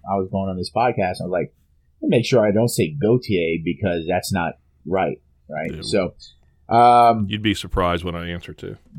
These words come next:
Speaker 1: But <laughs> to answer your question about my own name, I mean, every day. Um, most people call me J P at this point, which
Speaker 2: Yeah.
Speaker 1: I, I prefer not being called J P. In the, in the kitchen, I'm even chef or Jean Paul.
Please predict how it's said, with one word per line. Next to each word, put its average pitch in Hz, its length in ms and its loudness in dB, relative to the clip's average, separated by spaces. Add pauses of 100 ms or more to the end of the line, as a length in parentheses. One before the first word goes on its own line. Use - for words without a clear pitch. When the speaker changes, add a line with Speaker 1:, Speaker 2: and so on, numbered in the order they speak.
(120)
Speaker 1:
But 123 200 6
<laughs> - 1120 -2
to 120 80 4
answer 123 280 2
your 135 180 4
question 101 500 0
about 85 220 0
my 117 240 2
own 87 200 -2
name, 85 420 -4 (380)
I 101 120 0
mean, 90 340 0 (580)
every 95 280 0
day. 82 320 0 (840)
Um, 80 480 -2 (140)
most 147 300 2
people 107 240 2
call 104 220 0
me 95 120 0
J 87 320 -2
P 123 200 2
at 107 80 -2
this 135 160 -2
point, 139 360 -4
which 92 380 -2 (100)
Speaker 2:
Yeah. 98 60 0
Speaker 1:
I, 101 280 2
I - 20 2
prefer 101 380 0
not 92 260 -2
being 98 220 0
called 104 300 -2
J 101 180 0
P. 110 320 -2
In 87 140 -4
the, 82 200 -6 (440)
in 87 80 -2
the 92 100 0
kitchen, 123 360 0
I'm 107 140 2
even 95 200 0
chef 131 380 2 (220)
or 92 120 -2
Jean 98 320 -2
Paul. 120 380 0